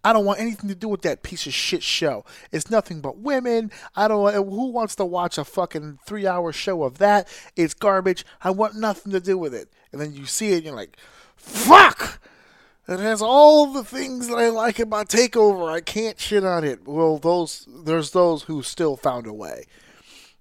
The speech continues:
And to be honest with you, even throughout the course of the show, and I'm not gonna go match for match. I, you know, y-, you guys pretty much have the results down for everything that took place. I'll just throw notes out really quickly. The opening matchup for the show,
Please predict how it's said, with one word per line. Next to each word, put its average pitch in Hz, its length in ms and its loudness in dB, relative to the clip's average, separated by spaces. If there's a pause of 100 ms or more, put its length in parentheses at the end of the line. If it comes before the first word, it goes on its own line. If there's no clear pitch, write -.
(120)
And 185 240 2
to 170 100 -4
be 185 160 0
honest 214 300 4
with 160 160 -2
you, 143 280 -6 (200)
even 190 320 -8
throughout 165 260 -2
the - 80 -14
course 165 380 -8
of 131 100 -6
the 127 80 -10
show, 139 320 -2
and 147 80 0
I'm 208 120 0
not 202 180 -4
gonna 147 180 -2
go 135 160 -4
match 127 300 -4
for - 160 -16
match. 123 360 -10
I, 139 180 -2 (500)
you 175 100 -4
know, 160 140 4
y-, 160 180 -4 (220)
you 165 160 -12
guys 175 260 2
pretty 151 220 -10
much 135 160 -8
have 135 240 -2
the 131 80 -10
results 131 440 -4
down 131 340 -4
for 131 140 -8
everything 127 460 -8
that 123 160 -10
took - 260 -14
place. 123 380 -6 (400)
I'll 143 160 2
just - 300 -8
throw 156 180 0
notes 143 340 -6
out 135 160 0
really 151 300 -4
quickly. 135 440 -4
The 143 180 -2
opening 156 380 -2
matchup 143 420 -4
for - 80 -8
the 135 80 -8
show, 147 360 2